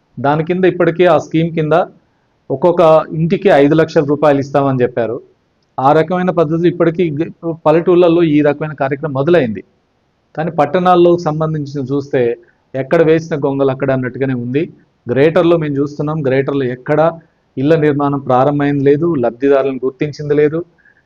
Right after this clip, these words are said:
ఇప్పుడు ఎందుకంటే రాష్ట్ర వ్యాప్తంగా ఇందిరమ్మ హౌసింగ్ స్కీమ్ కింద ఎనభై లక్షల దరఖాస్తులు వస్తే, అందులో పది లక్షల దరఖాస్తులు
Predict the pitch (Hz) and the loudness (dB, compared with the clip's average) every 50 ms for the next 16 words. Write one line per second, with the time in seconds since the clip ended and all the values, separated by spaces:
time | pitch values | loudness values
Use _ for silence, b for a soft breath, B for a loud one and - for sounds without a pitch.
0 | _ _ - 120 143 139 139 156 165 180 170 160 139 131 131 151 165 165 - 165 | _ _ -8 -2 0 0 0 2 0 2 2 2 4 4 4 4 2 0 0 2
1 | 170 165 165 165 185 175 170 175 170 147 - 165 170 - - _ _ _ - 127 | 2 2 2 0 -2 0 2 2 4 4 4 2 0 -4 -12 _ _ _ -8 -6
2 | 131 147 160 170 175 170 165 165 151 135 143 160 165 160 165 160 160 165 - 156 | -2 0 0 2 2 2 2 2 2 4 4 2 2 2 0 -2 -4 -4 -2 -2
3 | 143 143 135 135 135 131 139 156 147 131 131 143 143 147 143 143 139 139 - 143 | -2 0 -2 -2 -2 0 0 2 2 2 2 2 2 2 2 2 2 0 -2 -2
4 | 143 135 127 120 - b b b b b b _ 120 117 131 151 156 185 170 160 | 0 0 0 -2 -4 b b b b b b _ -4 0 0 2 2 2 2 2
5 | 165 - 156 127 120 - - - 123 123 151 175 - b b b _ - 131 151 | 2 0 0 0 0 -2 -2 -4 -2 -2 -2 -6 -10 b b b _ -8 -4 0
6 | 160 165 165 - 143 139 160 160 170 170 165 180 175 165 156 151 151 143 156 156 | 0 0 0 0 0 2 2 2 2 0 0 0 -2 0 2 0 0 2 0 -2
7 | 151 151 - 156 160 165 156 131 131 135 | -2 -2 -4 -4 -2 0 0 -2 -2 -6